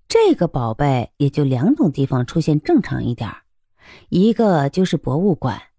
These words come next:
另一个就是这等道家弟子手中。刀剑本来就是煞物，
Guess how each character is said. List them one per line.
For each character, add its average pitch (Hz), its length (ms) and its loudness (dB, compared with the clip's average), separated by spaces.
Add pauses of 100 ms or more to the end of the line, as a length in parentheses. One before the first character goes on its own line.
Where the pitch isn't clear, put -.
(400)
另 415 320 4
一 131 160 2
个 123 320 -6 (160)
就 196 120 2
是 165 140 0
这 185 220 2
等 160 340 -6
道 294 220 4
家 254 200 2
弟 262 220 2
子 185 240 0
手 - 260 -4
中。 - 200 -6 (1700)
刀 359 200 4
剑 339 220 4
本 131 180 0
来 117 200 -2
就 262 100 2
是 151 140 -4
煞 143 320 0
物， - 160 -10